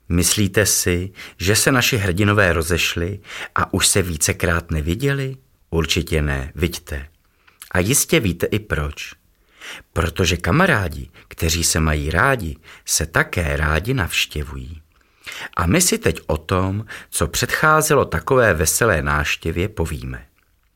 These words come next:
Jednoho krásného slunného odpoledne na kraji veliké řeky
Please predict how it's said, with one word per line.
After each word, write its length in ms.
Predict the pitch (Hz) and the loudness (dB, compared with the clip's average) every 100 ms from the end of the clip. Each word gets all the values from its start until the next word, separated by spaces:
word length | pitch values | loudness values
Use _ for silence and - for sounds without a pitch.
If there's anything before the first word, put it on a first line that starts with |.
| _ _ _ _ - - - - | _ _ _ _ -20 -20 -16 -2
Jednoho 500 | 85 104 175 165 87 | 0 2 4 2 2
krásného 800 | - 80 82 - - 117 110 80 | 0 0 2 2 0 0 0 0
slunného 600 | - 82 80 98 101 - | -2 0 2 2 0 -4
odpoledne 800 | - - 76 76 73 82 95 90 - - - | -10 -10 -4 -4 -4 -6 -6 -10 -14 -12 -4
na 160 | 80 | -2
kraji 360 | 80 90 123 123 | 0 2 4 4
veliké 480 | 80 82 - 90 73 | 2 0 0 -4 -4
řeky 480 | 78 76 - 85 92 | -4 -6 -6 -6 -6